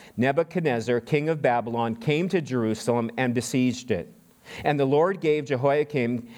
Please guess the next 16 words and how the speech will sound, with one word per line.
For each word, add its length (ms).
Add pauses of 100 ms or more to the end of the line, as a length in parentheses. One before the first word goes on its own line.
(160)
king 300
of 160
Judah, 500
into 220
his 260
hand, 480 (380)
and 160
some 200
of 60
the 80
vessels 640
of 180
the 100
house 440
of 160
God. 360